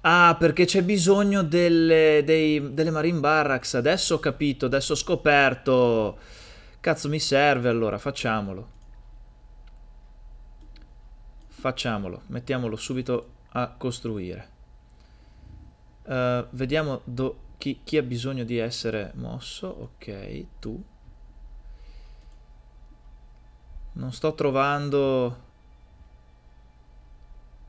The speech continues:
Chi bombardare. Allora proviamo a fare il giro lungo. Allora, qua come stiamo messi? Ne abbiamo quattro.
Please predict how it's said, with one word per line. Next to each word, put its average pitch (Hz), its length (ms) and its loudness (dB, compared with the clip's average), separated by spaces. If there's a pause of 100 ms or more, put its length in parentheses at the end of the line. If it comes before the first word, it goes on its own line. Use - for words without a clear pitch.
(460)
Chi - 160 -8
bombardare. 120 1000 -4 (960)
Allora 113 400 -8
proviamo 127 420 -6
a - 20 -6
fare 120 220 -2
il 117 40 -4
giro 123 240 0
lungo. 107 540 -4 (3750)
Allora, 147 320 0
qua 220 180 4
come 196 200 -2
stiamo 180 280 2
messi? 127 560 -2
Ne 190 120 -2
abbiamo 151 340 0
quattro. 120 880 0